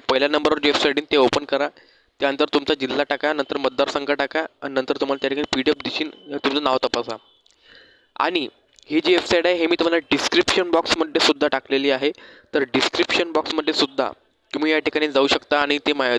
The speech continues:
लिंक ओपन करू शकता. ठीक आहे, म्हणजे डिस्क्रिप्शन बॉक्समध्ये मी संपूर्ण माहिती टाकत असतो, ते माहिती वाचू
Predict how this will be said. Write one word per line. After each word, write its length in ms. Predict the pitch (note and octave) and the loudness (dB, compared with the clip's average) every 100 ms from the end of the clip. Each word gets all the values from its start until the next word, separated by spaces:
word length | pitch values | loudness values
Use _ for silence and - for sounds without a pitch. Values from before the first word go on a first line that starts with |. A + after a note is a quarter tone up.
| - | -2
लिंक 240 | C3+ D3+ - | -2 -2 0
ओपन 240 | C#3+ D#3 | 0 0
करू 180 | D#3 D3+ | 2 2
शकता. 340 | D3+ - D#3 D#3+ _ _ _ _ _ _ _ _ - | 0 -2 -2 -4 _ _ _ _ _ _ _ _ -4
ठीक 160 | D3 | -2
आहे, 100 | A#2+ - _ _ _ _ _ _ | -2 -4 _ _ _ _ _ _
म्हणजे 140 | E3+ G3 | -2 -2
डिस्क्रिप्शन 480 | C#3+ - - - G3 | -4 -4 -2 -2 0
बॉक्समध्ये 360 | F#3+ - F#3+ F#3 | 0 0 0 0
मी 60 | |
संपूर्ण 400 | F#3+ D#3+ F#3 F#3 F#3+ | 0 0 0 0 0
माहिती 260 | D#3+ D#3+ | -2 -2
टाकत 280 | F#3 F3 F#3 | 0 0 0
असतो, 260 | E3 - E3 | 0 0 -2
ते 160 | - F3 | -2 -2
माहिती 280 | D3+ - | -2 0
वाचू 260 | D#3 C#3 | 0 0